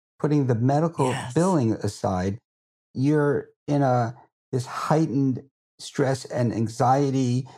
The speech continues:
Speaker 1: And, you know, I always think it's kind of ironic, if that's the right word to use, that a doctor will present, you know, five options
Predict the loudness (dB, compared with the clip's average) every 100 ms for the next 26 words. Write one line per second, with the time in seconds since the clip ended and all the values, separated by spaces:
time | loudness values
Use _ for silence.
0 | -20 -20 _ -4 0 2 2 0 -2 -4
1 | _ _ -10 -8 -6 -2 -2 0 2 2
2 | 0 -2 -4 -2 -4 -2 -2 0 -2 -2
3 | -2 0 2 2 2 0 -2 -6 _ _
4 | _ _ -4 -4 -2 -2 0 0 0 0
5 | -2 -2 0 0 -2 -6 _ _ _ -2
6 | -2 -4 -10 _ _ -4 0 0 2 0
7 | 0 0 0 -2 0 0 -2 _ _ _
8 | -4 -4 0 2 4 4 2 0 -4 -4
9 | -4